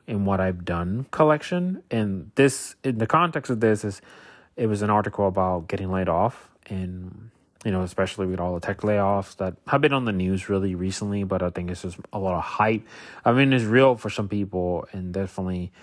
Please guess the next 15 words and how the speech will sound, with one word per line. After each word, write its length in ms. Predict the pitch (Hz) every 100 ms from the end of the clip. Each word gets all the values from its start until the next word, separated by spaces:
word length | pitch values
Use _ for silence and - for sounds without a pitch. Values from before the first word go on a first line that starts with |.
| - - _ -
um, 400 | 90 87 85 -
I 80 | 113
haven't 280 | 123 110
gone 240 | 101 104 101
through 120 | 101
that, 280 | 92 92 82
and 80 | 90
I 20 |
cannot 400 | - 98 92 92
even 260 | 92 92 90
ima-, 420 | 85 95 101 -
I 60 | -
cannot 260 | - 120
imagine 400 | 117 107 90 95
what 140 | 92